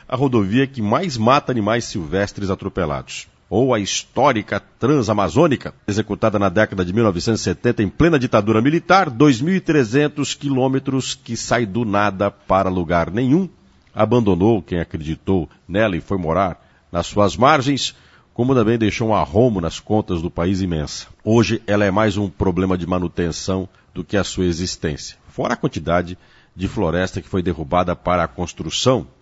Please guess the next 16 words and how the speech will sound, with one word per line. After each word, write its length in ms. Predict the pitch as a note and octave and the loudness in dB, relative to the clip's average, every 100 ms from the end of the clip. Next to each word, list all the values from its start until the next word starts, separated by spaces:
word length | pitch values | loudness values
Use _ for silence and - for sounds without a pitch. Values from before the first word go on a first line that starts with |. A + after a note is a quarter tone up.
| _ | _
da 100 | D2+ | -10
rodovia. 560 | D#2+ F2+ G#2 A#2+ A#2 - - _ | -6 -4 -2 2 2 0 -8 _
Mas 200 | G3+ G#3 | -2 0
existem 260 | E3 F3+ B2 | 0 2 2
rodovias 420 | G2+ E2 F2 D2+ | 2 0 -2 -4
no 80 | D#2+ | -6
país 640 | D2 E2+ F#2 - - - - | -4 -2 -2 -4 -10 -12 -2
que 80 | |
apontam 580 | B2+ - F#3 A3+ F3 C#3 | -2 0 0 0 -2 -8
para 220 | - G3 | -2 0
uma 100 | G3+ | 0
solução 500 | G2 A2+ F#2+ B2+ B2+ | 0 -2 -2 0 2
entre 420 | G#2+ G#2 - G#2+ - | 2 0 -2 -4 -4
o 80 | G#2+ | -4
transporte 680 | C3 B2+ - A2+ G#2 - - | -2 -2 0 2 2 -2 -6
rodoviário 680 | G#2 G2+ F#2+ G2 F#2+ F2+ | 0 0 2 2 2 0